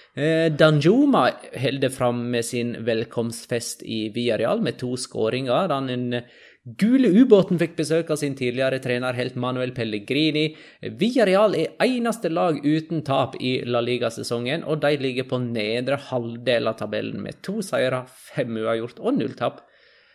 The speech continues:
Eh, dette var Betis sitt fjerde tap i tjue tjueén, og det er altså på trettiseks kamper dette kalenderåret. Det er ingen andre La Liga-lag som har så få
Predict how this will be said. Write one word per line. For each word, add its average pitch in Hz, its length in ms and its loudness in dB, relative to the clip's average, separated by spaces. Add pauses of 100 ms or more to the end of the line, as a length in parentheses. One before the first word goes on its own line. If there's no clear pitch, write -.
(160)
Eh, 151 280 4
dette 156 220 0
var 208 160 2
Betis 214 460 -2
sitt - 180 -4
fjerde 156 580 0
tap 185 300 -2
i 151 160 -4
tjue 139 400 -4
tjueén, 165 800 -2
og 120 160 -6
det 196 140 0
er 156 100 2
altså 190 160 -4
på - 180 -2
trettiseks - 1080 -6 (100)
kamper 135 480 0
dette 160 320 0 (1200)
kalenderåret. 113 800 0
Det 139 100 2
er - 220 -4
ingen 165 560 2
andre 165 400 0
La 180 80 4
Liga-lag 165 480 2
som 120 140 -6
har 131 180 2
så 127 160 -2
få 120 220 -2